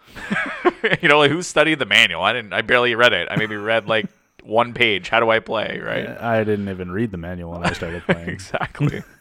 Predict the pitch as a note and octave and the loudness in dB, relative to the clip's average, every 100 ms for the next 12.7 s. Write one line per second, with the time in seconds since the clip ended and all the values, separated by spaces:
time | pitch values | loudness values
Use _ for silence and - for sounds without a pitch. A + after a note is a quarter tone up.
0 | - A#3 - - G#3+ - - F3+ - - | -10 -10 -12 -12 -8 -8 -10 -12 -12 -16
1 | - - A2+ - _ - C#3 C3+ G#2+ G2 | -18 -18 -18 -20 _ 4 4 4 2 -2
2 | - E2+ D#2+ F2 F2 E2+ F2 F#2 F#2 G#2 | -2 -4 -4 -4 -2 -4 -6 -10 -10 -12
3 | _ _ - B2+ A2+ - B2 C#3 D3+ F3 | _ _ 0 4 4 6 8 8 6 4
4 | F#3 D3 G2+ A#2+ - F#2 F2+ G2+ F#2 F#2 | 4 -4 0 0 2 0 0 -6 -8 -6
5 | G#2+ G2 F#2 F#2 - - - - - - | -4 -2 -2 -4 -6 -4 -4 -6 -8 -6
6 | - - - - - - - B3+ C#4+ - | -8 -10 -14 -20 -14 -10 -8 -6 -6 -4
7 | - G#3+ B3 C#3 - - - F2 F#2+ F#2 | -6 -6 -8 -10 -16 -14 -12 -10 -10 -6
8 | F#2+ F2+ F#2+ G#2+ G2 - - - A2+ G#2 | -6 -6 -8 -10 -12 -12 -10 -4 -4 -4
9 | G#2 G#2 G2 G#2 F#2 G2+ - _ _ - | -4 -2 -2 -4 -6 -6 -10 _ _ -2
10 | C3 C3 B2+ B2 A#2+ A2 A2+ A2 A2+ G#2 | 4 6 6 6 4 4 2 0 0 -2
11 | G2+ A2+ E2+ - - D#3 D#3+ G3+ B3 G3 | -2 -2 -4 -12 2 4 6 4 4 4
12 | F3+ E3+ C#3 C3 B2+ - - | 6 6 6 4 2 -6 -18